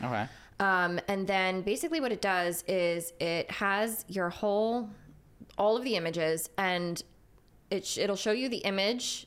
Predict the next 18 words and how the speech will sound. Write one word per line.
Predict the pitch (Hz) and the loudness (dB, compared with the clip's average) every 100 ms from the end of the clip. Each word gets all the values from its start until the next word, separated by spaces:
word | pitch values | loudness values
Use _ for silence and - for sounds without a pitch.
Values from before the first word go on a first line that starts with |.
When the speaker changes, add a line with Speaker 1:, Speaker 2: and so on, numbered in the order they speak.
| - | -4
Speaker 2:
that | 202 | 0
you're | 202 | 2
looking | 180 175 175 | 0 -2 -2
at, | 156 156 - | 0 -2 -2
and | 196 190 | -2 0
then | 170 165 175 | 0 0 -2
next | 220 - - | -2 -4 -4
to | 196 | -2
it, | 165 - | 0 -2
it'll | 170 | -2
show | 185 | -2
you | 170 - | -2 -2
every | 170 | -4
face | 160 - 180 - - - - | -4 -6 -6 -4 -6 -8 -6
in | 156 | -6
the | |
image | - - - - - | -6 -8 -10 -8 -4
Speaker 1:
Okay. | 131 139 123 | -2 0 -2